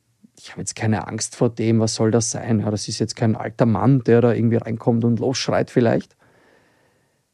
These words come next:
Kann auch vorkommen. Grad jetzt ist es modern, ich sage mal modern, dieser, dieser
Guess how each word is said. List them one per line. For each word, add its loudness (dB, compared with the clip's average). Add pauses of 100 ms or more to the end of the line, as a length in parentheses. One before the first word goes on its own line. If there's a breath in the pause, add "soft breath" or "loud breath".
(240)
Kann 4
auch -2
vorkommen. -8 (400)
Grad 2
jetzt 2
ist -2
es -4 (1300)
modern, 0
ich -10
sage -6
mal 6
modern, 0 (360)
dieser, 2
dieser 2